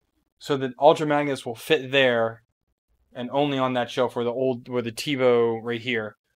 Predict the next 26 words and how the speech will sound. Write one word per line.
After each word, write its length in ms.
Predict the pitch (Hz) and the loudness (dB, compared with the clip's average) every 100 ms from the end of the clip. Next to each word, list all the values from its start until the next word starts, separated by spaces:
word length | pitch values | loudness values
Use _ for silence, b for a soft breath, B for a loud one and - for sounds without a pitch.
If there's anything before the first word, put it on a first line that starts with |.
| _ | _
where 160 | 120 117 | -2 0
the 180 | 113 | 0
Tevo 320 | 113 175 151 143 | 0 0 0 2
Tornado 340 | 135 135 135 | 2 4 4
used 260 | 113 113 - | 2 -2 -4
to 80 | |
be. 380 | 113 113 107 110 _ _ _ _ _ _ _ - - | -4 -2 -4 -10 _ _ _ _ _ _ _ -20 -8
So 140 | 139 | -4
I 40 | |
need 140 | 147 156 | -4 -2
to 60 | |
get 140 | 143 135 | 2 4
all 100 | 131 | 4
that 200 | 131 - | 4 2
stuff 220 | 127 - | -4 -2
moved 180 | 127 117 | -4 -2
around. 220 | 120 113 | -2 -2
I 80 | 110 | -4
need 160 | 123 | -4
to 60 | 123 | -4
get 200 | 120 - | -8 -6
printing 300 | 131 117 110 | -4 -4 -6
with 100 | 107 | -6
that 140 | 110 | -6
machine 320 | 110 - 117 110 | -8 -10 -8 -8
again. 380 | 107 107 107 | -6 -8 -8